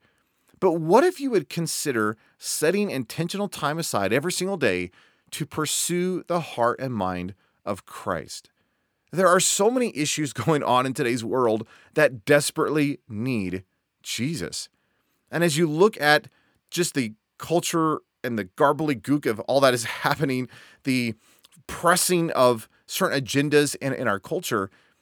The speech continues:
what if we as believers began to stand against the powers of darkness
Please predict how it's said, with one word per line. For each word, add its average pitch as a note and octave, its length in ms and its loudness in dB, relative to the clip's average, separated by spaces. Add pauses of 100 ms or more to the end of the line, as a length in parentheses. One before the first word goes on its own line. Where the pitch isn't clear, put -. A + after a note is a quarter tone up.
(220)
what C#3 320 2
if F4+ 180 0
we D3 340 -2
as C#3 260 0
believers C3 460 -2
began C3+ 280 -4
to C3+ 100 -8
stand D#3+ 480 -2
against A#2 320 -4
the B2 100 -2
powers C#3+ 440 -6
of F3 100 -6
darkness G2 440 0